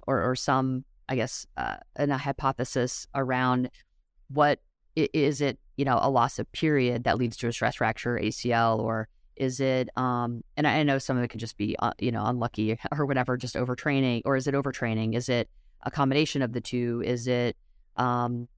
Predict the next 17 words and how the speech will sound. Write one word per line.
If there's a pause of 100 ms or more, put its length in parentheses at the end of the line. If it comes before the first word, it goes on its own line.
(240)
you
know,
just
low
estrogen?
Um, (580)
do
you
have
a
sense
of, (140)
of (280)
what
might
be
happening?